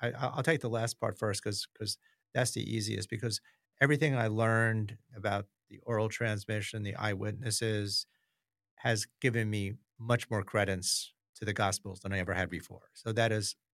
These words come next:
definitely um, increase my faith. But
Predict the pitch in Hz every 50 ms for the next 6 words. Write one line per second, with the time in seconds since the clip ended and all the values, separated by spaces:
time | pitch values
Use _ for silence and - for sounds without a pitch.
0 | _ _ - 113 - - - - 123 113 - - 110 98 95 98 92 - - -
1 | - _ _ _ _ _ _ _ _ - 156 - - 127 117 107 101 - - -
2 | 113 104 - - 110 98 - - 95 95 - - - - - - - - _ _
3 | - - - - _ _ - 131 135